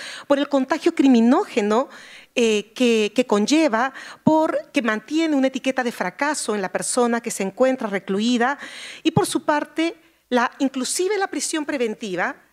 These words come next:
eh, que es una medida que también se ha venido, eh,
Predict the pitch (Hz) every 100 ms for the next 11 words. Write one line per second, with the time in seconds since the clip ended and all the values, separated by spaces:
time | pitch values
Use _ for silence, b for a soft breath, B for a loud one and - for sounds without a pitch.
0 | B B B B 233 208 208 196 190 -
1 | _ _ 254 247 277 - 294 262 254 277
2 | 202 185 247 233 196 208 277 370 370 -
3 | 302 294 277 294 277 185 185 B B B
4 | - 214 196 190 180 170 170 160